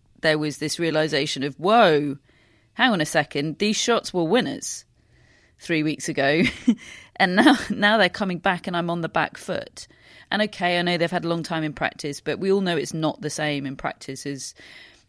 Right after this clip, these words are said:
as on a match court, factoring in all the stress and the crowds and, you know, condition changes, all of that.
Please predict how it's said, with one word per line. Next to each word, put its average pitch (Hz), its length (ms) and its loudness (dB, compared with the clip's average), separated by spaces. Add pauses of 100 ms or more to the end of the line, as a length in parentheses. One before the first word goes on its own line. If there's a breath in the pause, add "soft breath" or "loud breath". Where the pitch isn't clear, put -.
(120)
as 151 140 -6
on 151 140 0
a 147 40 -2
match - 320 -4
court, 147 280 -6
factoring 147 480 -6
in 143 100 -4
all 147 140 -4
the 139 320 -6
stress - 400 -4
and 131 80 -8
the 123 60 -10
crowds 170 500 -4
and, 127 360 -8
you 135 80 -8
know, 135 160 -6
condition 175 440 -8
changes, 160 420 -6
all 160 160 -4
of 151 80 -8
that. 135 240 -6